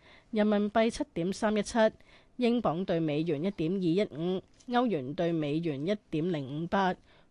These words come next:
澳元對美元零點六三四，新西蘭元對美元零點五八一。國際期油價格回落，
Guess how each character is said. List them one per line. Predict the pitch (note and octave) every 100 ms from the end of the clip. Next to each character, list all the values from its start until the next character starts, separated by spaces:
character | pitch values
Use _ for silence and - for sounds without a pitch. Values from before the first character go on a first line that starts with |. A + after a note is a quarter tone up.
| -
澳 | B3 B3
元 | F#3+ E3+
對 | F3 G#3+
美 | G#3+ D#3+ F#3
元 | G3 D#3 D3+
零 | D#3 D#3
點 | E3+ A3
六 | F#3
三 | - A#3 A#3+
四， | A#3 A3 G3+ G3 - _ -
新 | - C#4+
西 | C#4 C4
蘭 | G3 D3+
元 | D3 C#3+
對 | E3+ E3+
美 | D#3 C#3+
元 | E3 F3+ C#3 C3+ -
零 | D#3+ D3 C3+
點 | C#3 E3+
五 | E3+ E3
八 | E3
一。 | E3+ G#3 G#3+ - _ _ _ _ _ _ _ _ - - - - _ _ -
國 | A3+
際 | - A3+
期 | A3 A3+ F3+
油 | F#3 F#3
價 | F#3 A#3+ A3+
格 | A#3 F#3
回 | E3+ E3
落， | F#3+ G3+